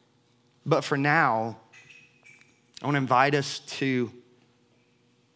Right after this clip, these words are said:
call the truth to mind through the song of the church. If you go back, recall the songs that we sang before we opened up the scriptures together in the preaching of God's word.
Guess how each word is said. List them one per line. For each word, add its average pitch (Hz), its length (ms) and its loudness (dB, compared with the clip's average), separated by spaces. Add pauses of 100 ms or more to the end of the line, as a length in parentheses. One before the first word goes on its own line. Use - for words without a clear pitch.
(140)
call 147 340 0
the 151 120 -2
truth 147 460 -4
to 131 80 -6
mind 120 520 -2
through 127 220 -6
the 110 100 -8
song 131 340 -2
of 127 120 -4
the 113 100 -4
church. - 640 -6 (1120)
If - 80 -20
you 120 60 -8
go 139 180 0
back, 135 440 2 (840)
recall 131 380 -2
the 123 80 -6
songs 135 380 -2
that 117 80 -6
we 131 120 -2
sang 123 520 -4 (360)
before 147 500 -2
we 123 200 -2
opened 127 300 -2
up 120 120 -2
the 117 80 -6
scriptures - 600 -6
together 110 480 -4
in 110 180 -8
the 120 60 -4
preaching 127 440 -6
of 113 120 -6
God's 120 380 0
word. 120 440 -2